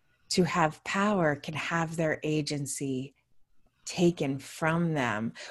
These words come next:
which is the negation of the negation in a performance story. It's that, that appearance of, or that publicly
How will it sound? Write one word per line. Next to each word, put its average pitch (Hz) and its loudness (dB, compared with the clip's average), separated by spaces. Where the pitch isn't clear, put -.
which 190 8
is 175 6
the 160 2
negation 160 0
of 175 0
the 175 0
negation 165 4
in 156 0
a 147 0
performance 190 4
story. 143 2
It's 139 -4
that, 156 2
that 180 6
appearance 190 4
of, 147 2
or 151 4
that 139 4
publicly 170 6